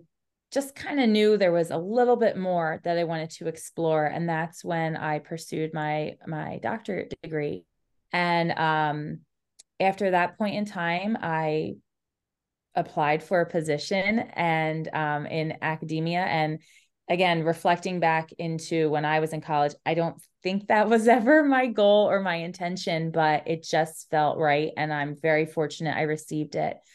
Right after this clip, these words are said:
Um, from that point, I've been in this position. This is entering my, um, tenth year, and it's extremely rewarding to find, you know, students who are interested, but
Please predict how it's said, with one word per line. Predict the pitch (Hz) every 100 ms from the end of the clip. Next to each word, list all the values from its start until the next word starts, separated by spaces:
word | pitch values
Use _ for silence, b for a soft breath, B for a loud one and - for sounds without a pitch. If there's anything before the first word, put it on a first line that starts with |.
| B B B -
Um, | 165 160 156 - - _ _ _ _ _ _
from | 170
that | 151
point, | - 196
I've | 170
been | 190
in | 190
this | 180 -
position. | 175 165 160 170 160
This | 156 160
is | 156 156
entering | 160 160 160 156
my, | 151 147 147
um, | 151 143 151
tenth | 160 165 160
year, | 165 165 156 151
and | 151 151 147 160 b b b _ _ _ _ _ _ _ _ -
it's | 190 180 -
extremely | 185 - 247 240 233
rewarding | 180 170 151 151 160 170 175 190 - -
to | 196
find, | 185 175 165 160 160 160 147
you | 202
know, | 165
students | 151 - 320 269 196
who | -
are | 165
interested, | - 160 160 - 156 147 147 - _ -
but | 180 156